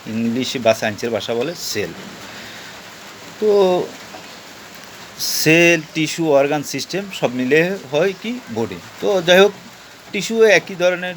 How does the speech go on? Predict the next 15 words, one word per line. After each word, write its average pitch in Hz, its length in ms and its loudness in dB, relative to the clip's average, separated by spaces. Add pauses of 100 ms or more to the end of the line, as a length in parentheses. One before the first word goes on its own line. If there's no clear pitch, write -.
যদি 165 180 -8
বাংলায় 139 340 -4
বলি, 143 340 -4 (180)
একই 139 300 -2
ধরনের 131 460 4 (200)
এবং 120 360 -4
একই 127 360 -2 (120)
কোটি 123 220 -2
ক্ষমতা 113 400 -2
সম্পন্ন 113 500 -2
কতগুলো 113 400 -2
সেলকে 110 340 -2
একত্রে 104 440 -4
টিস্যু 101 260 -8
বলে। 101 280 -4